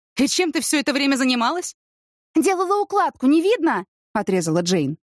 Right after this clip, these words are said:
"Ну, конечно", — выдохнула я. Как же глупо с моей стороны было предположить, что в жизни может быть что-то важнее, чем ежеутренний ритуал поклонения великому алтарю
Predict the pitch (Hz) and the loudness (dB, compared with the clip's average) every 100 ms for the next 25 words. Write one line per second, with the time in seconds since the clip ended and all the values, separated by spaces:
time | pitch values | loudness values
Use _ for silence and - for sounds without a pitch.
0 | _ _ _ _ 311 302 - 202 160 - | _ _ _ _ 2 2 0 -4 -4 -4
1 | - 180 170 _ _ - 185 165 - 165 | 0 0 -2 _ _ -2 0 0 -2 0
2 | 165 165 147 - _ _ - 202 220 220 | 0 0 -2 -8 _ _ -4 -2 0 2
3 | 311 190 226 214 214 - 220 233 208 185 | 2 2 0 0 0 -2 0 0 0 0
4 | 170 - 175 180 320 - - 339 285 339 | -2 -2 -2 0 -2 -4 -4 -2 2 2
5 | 302 294 302 247 - - 294 294 269 202 | 4 4 2 0 -2 -2 -2 0 0 0
6 | 233 320 220 202 190 170 190 180 175 170 | 2 2 2 0 0 0 -2 0 2 2
7 | 147 175 220 - 247 277 269 262 208 269 | 2 0 -2 -4 -2 0 2 2 2 0
8 | 339 269 208 - 170 247 | 2 2 2 0 0 0